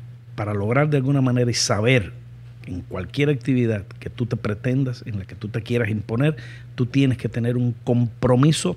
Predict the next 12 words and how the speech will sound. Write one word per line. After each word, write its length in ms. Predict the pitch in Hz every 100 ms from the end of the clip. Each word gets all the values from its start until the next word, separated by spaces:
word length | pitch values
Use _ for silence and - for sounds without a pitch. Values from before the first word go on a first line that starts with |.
| -
total, 460 | 101 - 117 104
cien 540 | - - - 156 160 151
por 200 | - 120
ciento 420 | - 127 120 120
de 80 | 110
compromiso. 640 | 101 87 - 60 - - - - - - - - - - - - - - - - -
Ahora, 440 | 104 120 131 - - - - - - - -
un 160 | 117
mentor 460 | 151 175 160 113 123 - - - - - - - - - - - - -
es 120 | -
algo 240 | 113 110
diferente. 560 | 104 - 117 131 113